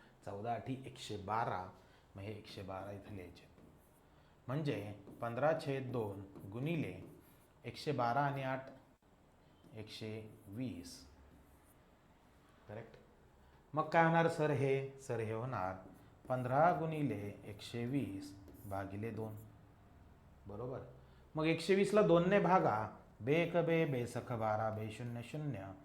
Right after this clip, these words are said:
म्हणजेच पंधरा गुणिले साठ, पंधराने सहाला गुणा, पंधरा सक नव्वद, एक शून्य लावून द्या. येणार उत्तर नऊशे, पर्याय कितवा? पर्याय पहिला. पर्याय पहिला. पटतंय?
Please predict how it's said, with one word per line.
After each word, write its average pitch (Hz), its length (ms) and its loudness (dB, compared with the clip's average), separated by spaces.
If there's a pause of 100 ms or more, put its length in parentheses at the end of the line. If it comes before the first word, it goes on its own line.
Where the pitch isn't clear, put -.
(340)
म्हणजेच 120 420 -4
पंधरा 120 480 4
गुणिले 160 440 4
साठ, 113 540 0 (720)
पंधराने 131 420 6
सहाला 147 400 6
गुणा, 170 260 6
पंधरा 143 300 4
सक 143 220 -2
नव्वद, 139 540 2 (400)
एक 120 160 -4
शून्य 113 360 -6
लावून 143 340 0
द्या. 101 280 -6 (380)
येणार 190 360 10
उत्तर 202 460 10 (240)
नऊशे, 120 840 0 (160)
पर्याय 113 300 -2
कितवा? 107 500 -8 (260)
पर्याय 107 400 -8 (240)
पहिला. 85 320 -16 (800)
पर्याय 101 380 -8
पहिला. 85 520 -14 (240)
पटतंय? 120 360 -6